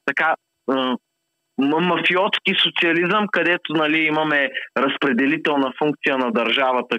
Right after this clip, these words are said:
нали, чрез мафиотите и вече навлизаме в така един по-мафиотски капитализъм, да го наречем, където ще има състезание между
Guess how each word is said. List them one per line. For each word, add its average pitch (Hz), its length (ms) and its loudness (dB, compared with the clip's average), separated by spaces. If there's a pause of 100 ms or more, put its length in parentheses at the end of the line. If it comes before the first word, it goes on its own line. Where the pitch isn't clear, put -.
(120)
нали, 117 300 2 (220)
чрез 110 220 0
мафиотите 117 760 -2 (340)
и 175 80 0
вече 180 300 0
навлизаме 156 480 0
в 139 120 -10
така 143 340 -2
един 127 320 0 (140)
по-мафиотски 143 1400 -2 (240)
капитализъм, 185 760 0
да 143 120 0
го 147 100 0
наречем, 147 480 0
където 170 260 0
ще - 260 -4
има 160 260 0 (320)
състезание 156 640 0
между 135 240 0